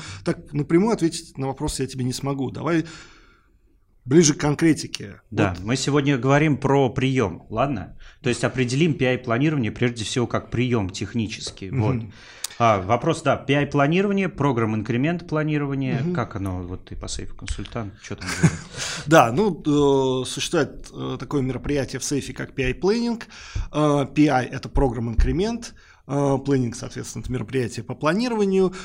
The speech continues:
Speaker 1: Эм, что такое программ инкремент? Это некий период, на который мы планируем, некий горизонт планируем, на котором мы,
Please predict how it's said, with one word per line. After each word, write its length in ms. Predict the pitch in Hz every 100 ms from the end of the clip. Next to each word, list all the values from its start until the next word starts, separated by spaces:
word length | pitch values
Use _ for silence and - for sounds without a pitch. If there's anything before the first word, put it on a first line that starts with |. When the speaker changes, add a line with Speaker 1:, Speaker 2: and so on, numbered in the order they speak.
| - -
Speaker 1:
Эм, 760 | 147 151 143 143 139 135 - - _ _ - 151 147
что 120 | 196
такое 180 | 170 156
программ 340 | 143 135 127 - -
инкремент? 520 | 139 127 147 143 113
Это 120 | - 135
некий 340 | 151 135 131
период, 760 | - - 165 202 247 247 240 151
на 140 | 143
который 380 | 151 143 156 139
мы 120 | 139
планируем, 500 | 139 139 139 139 120
некий 220 | 131 127
горизонт 440 | 113 123 131 131 -
планируем, 480 | 120 180 202 131 113
на 60 |
котором 320 | 120 135 147 139
мы, 260 | 139 135